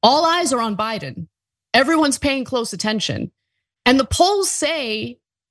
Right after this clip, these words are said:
exactly what the Biden camp is hoping they wouldn't say, that the majority of American voters, likely American voters, actually do see Trump as more mentally fit than Joe Biden.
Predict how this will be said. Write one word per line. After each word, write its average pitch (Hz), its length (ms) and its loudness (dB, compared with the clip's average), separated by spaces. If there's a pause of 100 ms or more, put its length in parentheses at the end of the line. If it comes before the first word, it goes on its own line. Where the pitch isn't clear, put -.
exactly 330 680 2
what 330 160 -4
the 294 80 -4
Biden 302 280 -2
camp 294 240 -2
is 277 80 -2
hoping 285 480 -2
they 285 160 2
wouldn't 302 340 -2
say, - 380 -4 (680)
that 247 380 2
the 240 100 0
majority 262 480 0
of 302 120 -4
American 262 640 -4
voters, 180 600 0
likely 254 560 0
American 240 480 -4
voters, 220 600 -2 (720)
actually 339 420 2
do 262 320 -2
see 302 300 -6
Trump 339 500 -4
as 226 160 -2
more 247 340 0
mentally 277 480 -2
fit - 440 -2
than 254 160 0
Joe 247 180 0
Biden. 214 480 -4